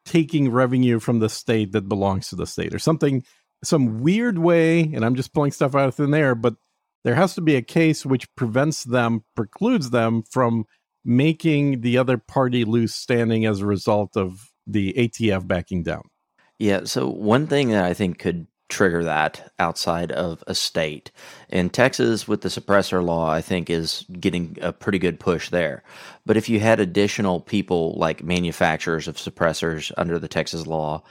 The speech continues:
Speaker 2: saying a suppressor made in Texas can be legally bought and sold as long as it stays
Speaker 1: Yeah.
Speaker 2: in Texas borders because the government has no right to regulate commerce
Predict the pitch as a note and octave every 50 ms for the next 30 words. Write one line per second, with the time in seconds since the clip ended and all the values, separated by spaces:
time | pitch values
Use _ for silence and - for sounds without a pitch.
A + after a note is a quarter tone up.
0 | - - - _ _ - - E2+ E2 E2 E2+ E2 D#2+ D#2+ D#2 - - - - -
1 | - - - F#2+ F2+ - F2+ E2+ E2+ F2 E2+ E2+ E2+ E2+ E2+ E2 D2+ - _ _
2 | - F#2+ F2 E2 - - E2 D#2+ D#2 D2+ - - - - D#2+ D#2 D#2 D#2 D#2 D2
3 | _ _ _ _ - D#2+ D#2 D#2 E2+ F2 E2 E2 E2+ E2 D#2+ - E2 D#2+ D#2 C#2+
4 | E2 E2 - D#2+ D#2 D#2+ E2+ D#2+ D#2 D#2 D2+ - F2 E2+ E2+ D#2 D2 C2+ - -
5 | - G#2+ G2 F2+ D#2+ E2 D#2 - - F#2+ F2 E2 - F2 D2+ - C3 D#3+ D3+ F2+
6 | - - - - F#2 F2+ - F2 E2 - E2+ E2+ F2 E2+ E2+ E2+ D#2 F2 E2+ D#2+
7 | F2 F2 F2 F2 F2 F2 E2+ E2 - - - E2+ F2 F2+ F2 F2 F2 E2 E2 E2
8 | - - F2+ F2+ E2+ E2+ E2 D#2 -